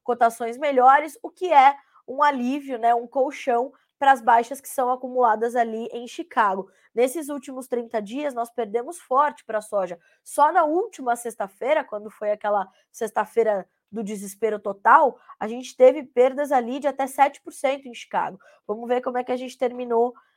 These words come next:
né, o mês e como é que vamos começar esse segundo semestre, é, pra, pra comercialização de soja.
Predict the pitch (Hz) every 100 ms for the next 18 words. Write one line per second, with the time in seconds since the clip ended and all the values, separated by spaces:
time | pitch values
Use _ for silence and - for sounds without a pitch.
0 | _ 220 226 240 - 233 220 220 240 277
1 | - 269 254 247 254 247 247 254 - 254
2 | 269 - 240 233 233 _ - 226 247 262
3 | 226 240 - 254 226 220 226 247 240 _
4 | _ _ - 214 208 208 214 214 214 -
5 | _ _ _ _ - 233 233 226 262 240
6 | 247 233 254 233 240 233 247 269 - 202
7 | 165 170